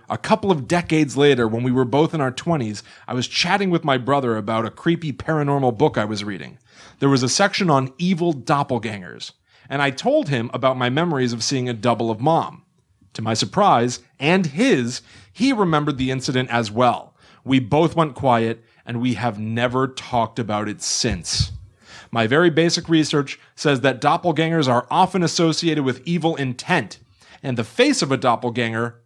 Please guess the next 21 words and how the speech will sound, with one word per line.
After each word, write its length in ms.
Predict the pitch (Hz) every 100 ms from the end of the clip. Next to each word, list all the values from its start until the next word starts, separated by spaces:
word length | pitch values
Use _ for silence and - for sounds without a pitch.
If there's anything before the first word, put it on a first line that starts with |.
| _
and 120 | 156
the 60 | 156
face 220 | 208 180
of 180 | 165 120
the 160 | 196
doppelganger 760 | 196 127 113 113 110 107 104 113 _ _ _ _ -
was 220 | 120 117
certainly 360 | 151 123 113
evil. 420 | 113 120 110 - - - _ _ - - _
If 160 | 190 185
it 100 | 185
replaced 380 | 175 180 170 165
my 140 | 143
mother, 460 | 139 151 139 135 - _ _
then 120 | 147
it 80 | 143
had 120 | 220
a 40 | 220
pretty 260 | - 285
good 240 | 208 202 208
life, 520 | 240 123 349 -